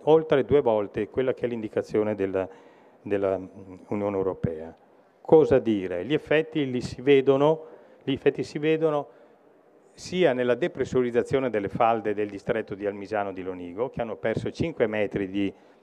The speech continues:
battente d'acqua, sia nei grafici che descrivono le oscillazioni della falda negli acquiferi di fondovalle della Valle del Chiampo e dell'Agnoguà. C'è un grafico che mostra come queste oscillazioni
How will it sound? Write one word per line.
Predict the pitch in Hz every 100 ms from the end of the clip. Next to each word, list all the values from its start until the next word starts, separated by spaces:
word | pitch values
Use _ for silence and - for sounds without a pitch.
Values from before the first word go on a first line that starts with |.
| _
battente | _ 107 95 - 101 90 104
d'acqua, | 95 85 - 135 151 _ _ - -
sia | - - 165 170 170 165 - -
nei | 131 135
grafici | 127 135 127 113 123 - 151
che | 156
descrivono | 143 156 139 143 151
le | 135
oscillazioni | 127 147 139 - 156
della | 127 143
falda | - 117 98 92 139 - _ _
negli | - 143
acquiferi | 143 - 127 127 120
di |
fondovalle | 113 139 147 139 104 98 127
della | 104 120 110 104 90 - _
Valle | 117 104
del | 123 139
Chiampo | 127 107 95 - 110
e | 123
dell'Agnoguà. | 110 101 101 95 92 85 - _ _ _ _ _ _
C'è | -
un | 135
grafico | 139 120 110 135 147
che | - 127
mostra | 131 127 - 143
come | - 151 139 107 95 - _ - _ _
queste | _ 131 -
oscillazioni | 113 143 131 - 147 139 107 95